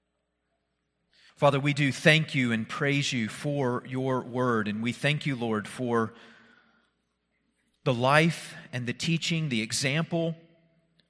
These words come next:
of the Lord Jesus. We thank you, Lord, for the way in which he instructs us in the way of the kingdom.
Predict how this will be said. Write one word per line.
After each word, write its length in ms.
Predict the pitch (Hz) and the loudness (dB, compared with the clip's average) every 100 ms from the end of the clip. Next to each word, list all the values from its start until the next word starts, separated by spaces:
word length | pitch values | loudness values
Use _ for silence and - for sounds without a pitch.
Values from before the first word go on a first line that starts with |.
| - | -14
of 340 | - 139 120 | -2 -2 0
the 80 | 127 | -4
Lord 240 | 120 120 | -2 -4
Jesus. 600 | 110 107 101 92 95 - - _ _ _ _ _ _ _ _ _ _ _ _ _ _ _ _ _ | -2 -4 -4 -6 -10 -14 -20 _ _ _ _ _ _ _ _ _ _ _ _ _ _ _ _ _
We 140 | 139 | -6
thank 260 | 135 156 151 | 4 4 4
you, 100 | 143 | 2
Lord, 300 | 135 127 117 | 4 2 2
for 400 | 135 123 120 117 - - _ _ _ _ _ _ _ _ - | -2 2 2 0 -8 -20 _ _ _ _ _ _ _ _ -6
the 100 | 131 | 2
way 300 | 135 143 143 | 6 6 4
in 140 | 135 | 0
which 200 | 131 131 | -2 0
he 280 | - 131 131 | 0 0 -2
instructs 580 | 127 - - 160 - - | -6 -4 2 2 2 -4
us 400 | 101 - - - | -4 -4 -8 -10
in 140 | 127 | -8
the 80 | 120 | -6
way 420 | 113 127 139 135 | -2 2 4 2
of 180 | - 117 | -2 -8
the 60 | 120 | -8
kingdom. 540 | - 135 120 95 90 | -8 -8 -8 -8 -10